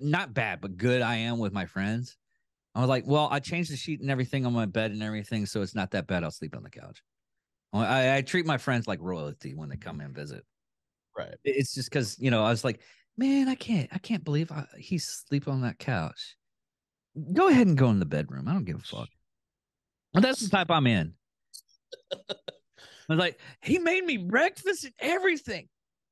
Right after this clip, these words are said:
Speaker 1: Man, I moved in. We're getting, we're engaged now."
Speaker 2: <laughs> Save the date. <laughs>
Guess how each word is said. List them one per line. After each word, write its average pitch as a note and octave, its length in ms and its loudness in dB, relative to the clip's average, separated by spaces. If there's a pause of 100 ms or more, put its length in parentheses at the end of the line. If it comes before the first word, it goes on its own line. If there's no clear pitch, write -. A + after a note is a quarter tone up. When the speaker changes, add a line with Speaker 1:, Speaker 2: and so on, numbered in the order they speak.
(200)
Speaker 1:
Man, G4 580 0 (920)
I B3+ 80 -4
moved D#4+ 340 2
in. A3+ 540 -4 (240)
We're B3 140 -2
getting, A#3 400 -2 (160)
we're C4+ 160 6
engaged A#3+ 640 0
now." B3+ 400 2 (840)
Speaker 2:
<laughs> - 580 -6
Save D3 360 -6
the G3+ 80 -8
date. A3+ 480 0 (400)
<laughs> - 400 -14